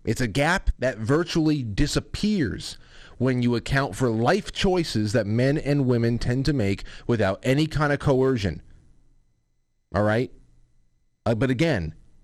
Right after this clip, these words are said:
how can there be a gap between sexes when sex is disappearing? I think we can close the gap completely if we had a couple of more men declare themselves as women. A few more men a year,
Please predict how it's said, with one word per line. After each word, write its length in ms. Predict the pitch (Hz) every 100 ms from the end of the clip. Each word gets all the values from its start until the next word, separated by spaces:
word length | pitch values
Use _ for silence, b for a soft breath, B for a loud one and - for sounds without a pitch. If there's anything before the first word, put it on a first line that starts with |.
| _ _ _ _ _ _ _ -
how 180 | - 139
can 180 | 151 156
there 120 | 139
be 180 | 120 127
a 60 | 110
gap 360 | 120 110 107
between 340 | 107 - 120 110
sexes 600 | 165 - - 101 107 - - -
when 200 | 117 127
sex 340 | - 101 85 110
is 140 | 101
disappearing? 580 | 107 - 127 185 151 78 - - - _ _ _ _ _ _ _ _ - B B
I 100 | 143
think 160 | 196
we 100 | 202
can 140 | 160 160
close 320 | 170 180 151
the 80 | 135
gap 300 | 139 131 -
completely 500 | 127 - 156 113 92
if 100 | 113
we 100 | 110
had 160 | 120
a 60 | 107
couple 320 | - 165 180
of 40 |
more 220 | 156 147 135
men 380 | 113 101 107 107 b b b b _ _
declare 380 | 143 - 127 117
themselves 460 | 123 120 117 113 123
as 100 | 123
women. 360 | 180 147 73 - - - _ _ _ _ _ _ _
A 100 | 107
few 260 | 104 - 202
more 200 | 208 208
men 200 | 180 175
a 40 |
year, 460 | 185 135 123 135